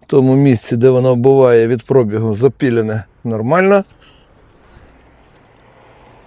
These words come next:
Пас безпеки взагалі прекрасно виглядає. Кермо зліва трохи поблискує,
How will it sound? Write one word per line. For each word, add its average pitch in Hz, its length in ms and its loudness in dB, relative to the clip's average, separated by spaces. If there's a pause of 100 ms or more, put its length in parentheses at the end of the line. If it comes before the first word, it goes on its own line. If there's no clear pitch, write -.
(240)
Пас 160 260 0
безпеки 143 760 -2 (120)
взагалі 147 800 0 (1200)
прекрасно 160 640 -2
виглядає. 160 680 0 (3250)
Кермо 220 640 0 (1800)
зліва 151 520 -2
трохи 151 300 -2
поблискує, 185 760 0